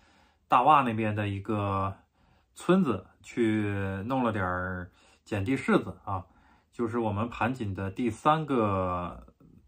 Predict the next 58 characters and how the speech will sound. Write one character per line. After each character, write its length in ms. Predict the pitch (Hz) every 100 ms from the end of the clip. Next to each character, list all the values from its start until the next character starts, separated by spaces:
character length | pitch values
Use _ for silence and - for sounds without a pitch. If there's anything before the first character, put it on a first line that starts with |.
| _ - -
比 120 | -
较 140 | 107 143
有 220 | 123 98 -
地， 300 | 156 135 123 -
地 100 | 156
域 100 | 160
特 200 | - 190
色 160 | 143
的 100 | 113
农 180 | 101 107
产 160 | 135 156
品 220 | 123 87
吧， 240 | 85 92 -
就 120 | 101
是 440 | - 98 95 90 95 _ _
西 180 | - 160
红 140 | 175
柿 220 | 180 - -
啊， 260 | 95 87 -
一 100 | 113
种 160 | 117 95
西 160 | -
红 160 | 123 131
柿， 220 | 131 -
在 220 | - 107
盐 160 | 107 135
碱 140 | 117
地 140 | 101 135
生 200 | 110 104
长 180 | 85
的 80 | 85
一 60 | 95
种 140 | 90
西 160 | 87 98
红 100 | 98
柿。 180 | 98 - _ _ - - - _
有 100 | 95
的 80 | 120
朋 180 | 135 123
友 100 | 127
也 80 | 98
看 240 | - 127
了 80 | 107
我 140 | 92
发 240 | 90 117 110
了 80 | 104
一 80 |
些 140 | 101 107
短 200 | 104 87
视 120 | -
频， 240 | 95 90
应 120 | 92 104
该 160 | 107
也 160 | 98 90
有 160 | 90 101
所 160 | 104 85
了 160 | 92
解。 180 | 113 104